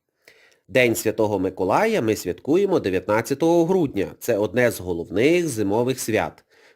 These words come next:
коли діти згадують всі свої добрі та погані вчинки і одержують солодощі та замовляють подарунки.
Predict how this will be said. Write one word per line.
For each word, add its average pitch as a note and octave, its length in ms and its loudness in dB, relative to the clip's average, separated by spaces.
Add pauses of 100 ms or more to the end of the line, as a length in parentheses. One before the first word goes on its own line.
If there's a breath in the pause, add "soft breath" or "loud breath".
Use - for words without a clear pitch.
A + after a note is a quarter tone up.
коли A#2+ 240 2
діти C#3 500 0
згадують A2+ 520 0
всі C3+ 220 0
свої G2 280 -2
добрі G2+ 360 2
та F#2 120 -2
погані F#2 420 -4
вчинки C#3 680 0 (360 loud breath)
і C3 320 0
одержують B2 880 2
солодощі A#2+ 800 0
та E3+ 140 -2
замовляють G2 680 -2
подарунки. F3+ 600 0